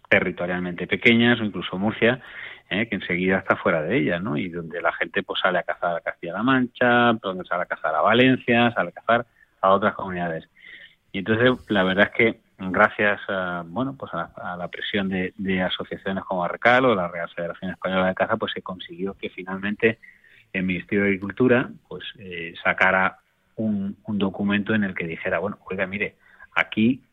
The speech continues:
eh, lo que es exigible es, eh, la vacunación en función del territorio de origen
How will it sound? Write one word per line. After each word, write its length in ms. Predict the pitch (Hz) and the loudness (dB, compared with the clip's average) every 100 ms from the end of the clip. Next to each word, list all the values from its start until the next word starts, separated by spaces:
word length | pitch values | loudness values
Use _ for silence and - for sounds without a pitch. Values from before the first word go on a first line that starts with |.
| _ | _
eh, 100 | 101 | -4
lo 200 | 92 92 | -2 -2
que 140 | 107 | 0
es 60 | 104 - | 2 2
exigible 800 | 104 - 113 120 120 113 117 - | 2 2 2 4 6 6 4 0
es, 240 | 104 120 - _ _ _ _ _ | 0 0 -2 _ _ _ _ _
eh, 480 | 92 90 85 80 78 _ - | -2 0 0 -4 -8 _ -6
la 240 | 95 92 | -2 2
vacunación 520 | 90 90 92 - 101 | 2 2 -2 2 6
en 80 | 113 | 6
función 360 | 113 101 90 95 | 4 -2 0 2
del 120 | 107 | 4
territorio 560 | 107 95 87 92 98 110 | 4 2 0 0 4 4
de 120 | 104 | 4
origen 500 | 87 90 - 110 131 | 4 2 4 2 0